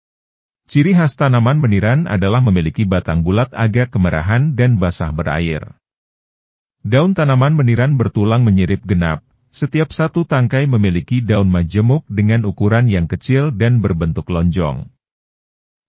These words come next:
Bunga tumbuhan ini terdapat pada setiap ketiak daun serta menghadap ke bagian bawah.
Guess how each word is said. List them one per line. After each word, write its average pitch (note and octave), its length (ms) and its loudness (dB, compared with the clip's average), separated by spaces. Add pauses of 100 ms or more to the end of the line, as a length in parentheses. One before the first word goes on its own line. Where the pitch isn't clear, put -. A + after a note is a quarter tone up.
(120)
Bunga C3 320 2
tumbuhan C3 480 2
ini A#2 320 0
terdapat A#2 560 -4
pada G2 160 0
setiap - 480 -4
ketiak - 480 -4
daun A#2+ 320 0
serta A#2+ 400 -2
menghadap G2 560 -2
ke - 80 -4
bagian E2 480 -2
bawah. D2+ 480 -4